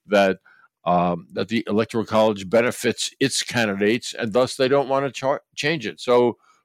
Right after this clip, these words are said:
partisan considerations are very strong. But the national popular vote has been, been blocked. A national popular vote has, was blocked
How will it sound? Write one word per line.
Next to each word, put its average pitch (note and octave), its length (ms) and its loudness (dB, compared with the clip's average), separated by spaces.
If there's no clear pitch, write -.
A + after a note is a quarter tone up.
partisan D3+ 480 2
considerations A#2 920 0
are G#2+ 260 4
very A2 260 0
strong. C#3 380 -6
But C3+ 220 0
the C#3 80 0
national G3 420 -2
popular C#3 440 -2
vote G2 320 0
has F#2 140 -8
been, F#2 340 -12
been G2 120 -2
blocked. G#2 340 -2
A C#3 180 0
national G#2+ 360 -4
popular F#2+ 360 -6
vote F2+ 200 -4
has, F#2 160 -10
was G2 160 -6
blocked A#2+ 520 -2